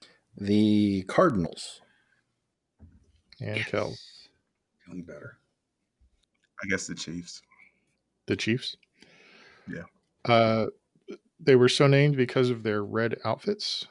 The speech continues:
Speaker 2: and they are the Cardinals.
Speaker 1: Woot! Off the schneid.
Speaker 2: They moved to, moved to Saint Louis and then off to, like, Phoenix or someplace, right?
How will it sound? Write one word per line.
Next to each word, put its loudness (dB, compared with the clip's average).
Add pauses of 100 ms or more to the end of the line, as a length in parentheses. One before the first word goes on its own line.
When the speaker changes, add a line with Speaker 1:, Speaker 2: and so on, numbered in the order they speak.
(140)
Speaker 2:
and -8
they -8
are -6
the -10
Cardinals. -10
Speaker 1:
Woot! 0 (400)
Off -4
the -2
schneid. -4 (440)
Speaker 2:
They -6
moved -2 (120)
to, 2
moved -4
to -8
Saint 0
Louis 6
and 2
then 0
off -4
to, 0
like, -6 (240)
Phoenix -8
or -8
someplace, -8
right? -8